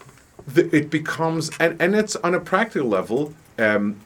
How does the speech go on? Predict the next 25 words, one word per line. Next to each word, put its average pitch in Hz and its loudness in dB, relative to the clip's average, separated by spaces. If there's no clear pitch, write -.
people 127 -2
have 110 0
ch-, - -10
chachmas, 127 -2
ch-, - -10
um, 90 -2
wisdom 101 -2
of - -10
sorts, - -2
adds 110 0
to 151 -2
a 135 -4
person, 165 -2
and 185 0
there 160 6
has 180 0
been 151 -2
differences 139 -6
of 113 -4
opinion 110 -4
of, 87 -2
um, 90 -2
how - -2
much, - -2
uh, 87 0